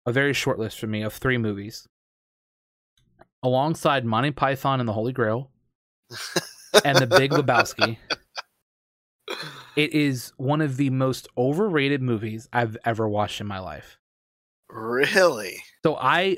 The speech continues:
Speaker 1: I've watched Goodfellas to completion along with Big Lebowski. Monty Python got turned off thirty minutes in. I watched those,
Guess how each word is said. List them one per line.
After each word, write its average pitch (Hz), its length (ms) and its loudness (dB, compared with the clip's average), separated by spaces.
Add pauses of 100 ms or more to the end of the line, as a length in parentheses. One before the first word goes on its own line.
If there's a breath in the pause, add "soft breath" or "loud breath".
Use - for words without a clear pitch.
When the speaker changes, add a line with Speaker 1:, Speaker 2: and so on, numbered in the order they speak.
(100)
Speaker 1:
I've 143 260 2
watched 127 420 0
Goodfellas 151 460 0
to - 80 -8
completion 123 520 0
along 117 240 0
with 117 120 -2
Big 120 120 0
Lebowski. 117 640 0 (120)
Monty 139 240 0
Python 135 360 0
got 120 160 0
turned 123 220 -2
off 113 140 0
thirty 113 220 -4
minutes 127 280 -6
in. 107 220 -6 (1300)
I 131 180 4
watched 151 500 0
those, 135 400 0